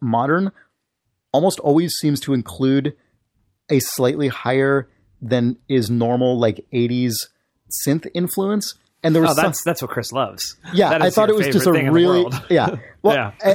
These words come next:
Speaker 1: I, um, I think the same, if you look at someone like Roger Waters, uh, formerly of Pink Floyd, like, a lot of his later stuff has that same weird kind of vibe. And I, I, I thought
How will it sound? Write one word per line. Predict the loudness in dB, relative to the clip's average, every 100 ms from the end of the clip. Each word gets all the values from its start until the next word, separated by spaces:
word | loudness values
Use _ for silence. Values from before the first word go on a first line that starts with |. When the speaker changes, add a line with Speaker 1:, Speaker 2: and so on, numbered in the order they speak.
| 0 0
Speaker 1:
I, |
um, | 2 2 0
I | 0
think | 0 0
the | 0
same, | 0 0
if | 0 2
you |
look | 2 2
at |
someone | 2 2
like | 2
Roger | 2 2
Waters, | 2 2 4 2 0
uh, | -6 -6
formerly | -2 0 0 0
of | -2 -6
Pink | -8 -8 -2
Floyd, | 0 2 2
like, | -2 -4 -18 -20 _
a | 0
lot | 2
of | 2
his | 0 -2 0
later | 0 0
stuff | 0 -2 0
has | -2 -2
that | -4 -4
same | -4 -2 -4 -6 -18 _ -4
weird | 0 0 0
kind | -2 0
of | 2
vibe. | 2 2 0
And | 0 2
I, | 2 0
I, | 0 0 -2 _
I | -2
thought | 2 0 0